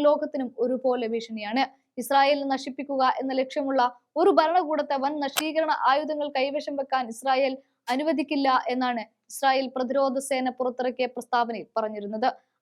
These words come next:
അതേസമയം അപ്രതീക്ഷിത ആക്രമണത്തിൽ പകച്ചു എങ്കിലും വെള്ളിയാഴ്ച തന്നെ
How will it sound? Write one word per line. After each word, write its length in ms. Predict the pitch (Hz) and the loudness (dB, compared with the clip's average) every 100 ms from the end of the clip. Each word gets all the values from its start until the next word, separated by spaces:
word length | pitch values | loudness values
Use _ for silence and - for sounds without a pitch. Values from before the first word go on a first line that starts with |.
| 302 | 2
അതേസമയം 500 | 349 415 427 381 277 269 - - | 4 4 4 2 2 -4 0 0
അപ്രതീക്ഷിത 540 | - 392 392 392 349 392 - | 4 6 6 6 6 4 6
ആക്രമണത്തിൽ 480 | 311 359 359 349 349 311 | 2 2 0 2 -2 2
പകച്ചു 360 | 302 311 311 339 277 | 2 2 -2 0 0
എങ്കിലും 260 | 311 294 240 240 _ - | 2 0 0 -6 _ 0
വെള്ളിയാഴ്ച 420 | 262 320 370 359 339 | 2 6 6 4 -2
തന്നെ 200 | 339 | 0